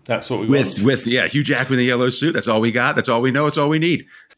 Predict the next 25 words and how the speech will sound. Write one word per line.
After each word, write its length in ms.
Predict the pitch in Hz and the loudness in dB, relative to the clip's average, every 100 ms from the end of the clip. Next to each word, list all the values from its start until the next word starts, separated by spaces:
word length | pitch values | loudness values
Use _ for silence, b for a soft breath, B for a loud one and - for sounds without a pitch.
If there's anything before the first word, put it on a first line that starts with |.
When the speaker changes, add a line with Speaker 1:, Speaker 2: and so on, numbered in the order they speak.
| _ | _
Speaker 2:
Kraven 420 | - 156 147 147 | -2 0 0 0
the 120 | 135 107 | 0 0
Hunter 500 | 160 165 180 180 - | 0 2 0 0 0
in 240 | - 123 | 0 0
August, 640 | - 123 127 139 180 - | 0 0 2 0 0 0
another, 580 | 123 117 117 117 113 110 | 0 2 2 2 2 0
again, 300 | 104 101 104 | 0 0 0
Spider-Man 760 | 101 - 101 104 107 113 110 107 | 0 0 0 2 2 2 2 0
villain 360 | 101 110 113 120 | 0 0 2 0
and 140 | 123 | 0
stuff 260 | - 139 120 | 0 -2 -2
like 220 | 131 135 | -4 -2
that. 300 | 135 208 214 - - _ _ _ _ _ _ _ - | -2 -2 -2 -6 -10 _ _ _ _ _ _ _ -4
Joker 800 | - 127 143 143 156 160 160 | 0 2 0 0 0 2 2
Foyadu, 1000 | 147 - 131 135 143 143 117 147 190 233 175 131 _ _ _ _ _ - | 0 -4 -2 0 2 0 0 0 2 0 -2 -8 _ _ _ _ _ -4
I 60 | |
believe 320 | 113 131 180 | -2 0 0
it's 100 | 170 | -2
pronounced. 480 | - 185 185 190 - | 0 0 0 0 0
I 100 | 135 | 0
don't 140 | 156 156 | 2 2
know. 240 | 170 180 B B | 0 -2 B B
Um, 360 | - 123 113 101 B B _ _ | -2 0 2 0 B B _ _
in, 260 | 131 131 120 | 0 0 0
um, 520 | 107 110 101 92 | 0 2 2 2